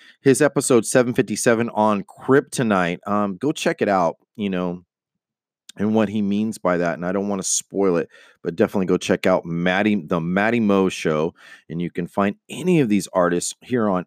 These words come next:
anchor dot F M, as well as Spotify, Google Play, Apple Podcasts, so on and so forth.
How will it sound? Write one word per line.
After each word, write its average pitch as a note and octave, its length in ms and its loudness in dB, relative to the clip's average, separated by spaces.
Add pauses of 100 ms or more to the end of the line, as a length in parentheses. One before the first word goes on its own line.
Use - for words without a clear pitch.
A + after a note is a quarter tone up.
anchor G#2+ 280 0
dot F2+ 180 4
F F2 160 -2
M, A#2+ 260 2
as A#2+ 240 -2
well A2 220 4
as - 180 0
Spotify, G#2+ 600 2
Google F2+ 260 -2
Play, F2+ 380 -2
Apple F2+ 260 -2
Podcasts, E2+ 680 0 (320)
so F2 200 -6
on E2 120 -4
and E2+ 100 -8
so B2 240 4
forth. F2 320 -2